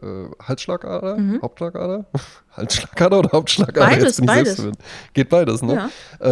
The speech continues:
Speaker 1: Äh, dann, äh, linke Seite so hinterm Ohr und dann beides halt eben nochmal mit der rechten Hand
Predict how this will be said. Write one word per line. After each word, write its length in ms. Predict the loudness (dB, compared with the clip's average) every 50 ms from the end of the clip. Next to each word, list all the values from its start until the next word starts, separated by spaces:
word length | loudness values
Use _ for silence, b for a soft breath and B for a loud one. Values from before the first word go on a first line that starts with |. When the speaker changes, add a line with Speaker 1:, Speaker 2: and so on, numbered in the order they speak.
| 2
Speaker 1:
Äh, 60 | 2 2 2
dann, 280 | 2 2 2 0 -2
äh, 260 | -2 0 0 0 2 0
linke 320 | 0 0 0 2 0 0
Seite 300 | 0 2 2 2 2 0
so 160 | 0 -2 0 0
hinterm 380 | 0 0 2 2 0 0 0
Ohr 360 | -2 -2 0 2 2 2 0 -2 b b b b b b b b _ _ _ _
und 180 | 0 0 2 2
dann 160 | 2 2 2
beides 380 | 2 2 2 2 2 0 -2 -2
halt 160 | -2 -2 -2
eben 180 | -4 -6 -4 -4
nochmal 400 | -4 -6 -4 -2 -2 -2 0 -2
mit 140 | -2 -4
der 120 | -6 -6 -6
rechten 340 | -8 -10 -10 -14 -18 -14 -14
Hand 240 | -14 -14 -14 -18